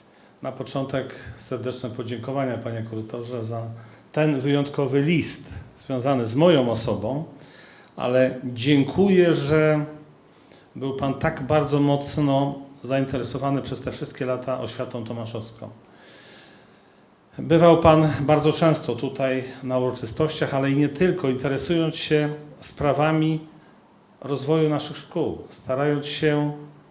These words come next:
pomagać szkołom i pomagać tomaszowskiej młodzieży. To jest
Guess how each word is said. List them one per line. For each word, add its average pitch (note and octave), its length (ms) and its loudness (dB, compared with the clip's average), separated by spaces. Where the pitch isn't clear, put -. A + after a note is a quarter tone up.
pomagać D3 760 -2
szkołom F#3 640 -2
i D#3 80 -10
pomagać D3 460 2
tomaszowskiej C3+ 680 -4
młodzieży. B2+ 540 0
To C#3+ 120 -2
jest - 440 0